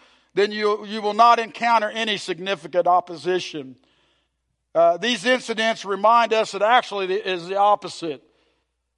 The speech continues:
Uh, where God is at work, the enemy tries to stir up opposition and, and difficulty. Uh, I think God's attacked Oakton really hard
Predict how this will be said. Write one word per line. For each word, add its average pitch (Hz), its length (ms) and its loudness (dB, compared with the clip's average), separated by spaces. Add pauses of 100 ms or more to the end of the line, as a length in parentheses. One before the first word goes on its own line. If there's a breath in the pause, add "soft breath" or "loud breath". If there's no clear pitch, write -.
(160)
Uh, 170 220 4
where 175 260 -2
God 254 320 6
is 208 120 -6
at 220 160 -2
work, 247 460 4
the 196 100 -2
enemy 220 280 -6
tries 208 400 4
to 175 80 -10
stir 202 320 0
up 190 120 0
opposition 180 720 -4
and, 156 220 -12
and 156 180 -8
difficulty. 151 640 -12 (800)
Uh, 165 140 2
I 220 120 6
think 220 280 -4
God's 196 320 2
attacked 190 400 0
Oakton 170 380 -4
really 185 380 0
hard 175 460 4